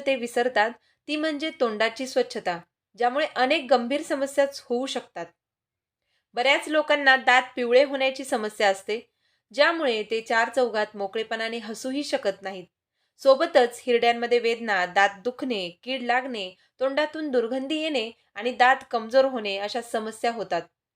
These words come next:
तर आज आम्ही तुम्हाला पाच आयुर्वेदिक झाडांच्या पानांचे उपयोग सांगणार आहोत, ज्यामुळे तुमचे दात नैसर्गिक पद्धतीने पांढरे शुभ्र होतील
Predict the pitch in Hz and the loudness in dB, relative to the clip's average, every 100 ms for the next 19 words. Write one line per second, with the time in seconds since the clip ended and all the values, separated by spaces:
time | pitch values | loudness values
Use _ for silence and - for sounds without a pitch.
0 | _ _ _ 240 254 240 269 233 214 - | _ _ _ -2 0 4 6 4 -2 -4
1 | 214 247 262 254 226 214 - 262 285 - | -4 -4 0 2 2 0 -2 -4 -4 -4
2 | 220 233 262 294 277 277 247 233 233 269 | -4 -2 -4 -6 -6 -4 -4 -4 0 0
3 | 262 220 208 202 240 - 285 339 349 277 | 0 -2 -4 -4 -4 -4 -4 -6 -4 -6
4 | 202 190 190 190 214 - _ _ _ 226 | -4 -4 -2 -4 -6 -10 _ _ _ 2
5 | 269 302 320 277 277 277 269 269 220 214 | 4 2 -4 -6 -4 2 2 2 -6 -8
6 | 214 294 247 277 - 220 190 233 220 226 | -4 -2 -2 -4 -8 -12 -10 -12 -10 -10
7 | 226 208 190 185 226 262 240 277 262 214 | -8 -6 -6 -8 -8 0 2 4 2 0
8 | 214 | -6